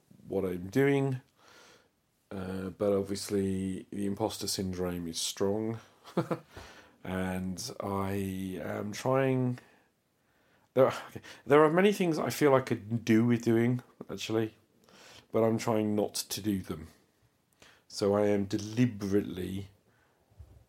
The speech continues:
trying to enjoy my evening, take a rest, have a think, but not necessarily do very much. Um, and to trust that I have the ability to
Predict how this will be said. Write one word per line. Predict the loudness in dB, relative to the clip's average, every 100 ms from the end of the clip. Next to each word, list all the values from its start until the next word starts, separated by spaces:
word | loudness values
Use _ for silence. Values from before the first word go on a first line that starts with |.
| _ _ _ _
trying | 0 4 4 4
to | 2
enjoy | 0 2 4
my | 4
evening, | 2 -2 -4 -4 -2 -4 -10 -18 -18 -18 _ -8
take | -6 -4
a | -2
rest, | 0 0 -2 -8
have | -12 -12
a |
think, | -6 -2 -2 -6 -14 _ _ _ _ _ _ _ _ _ _ _ -12 -6
but | -4 -2
not | -2 -4 -6 -14 -16 _ -10
necessarily | -4 -2 -2 -2 -2
do | -2
very | -2 -4 -4
much. | -6 -6 -8 -10 -10 _ _ _ _ _ _ _ _ _ _ _ _ _ _ _ _ -6
Um, | -2 -2 -2 -4 -12 _ _ _
and | -2 -2 -2
to | -2
trust | 0 0 0
that | 2
I | 4 2
have | 0 -2 -4 -4 -4
the | -2
ability | 4 6 4 0 -6
to | -6 -6 -4 -4 -8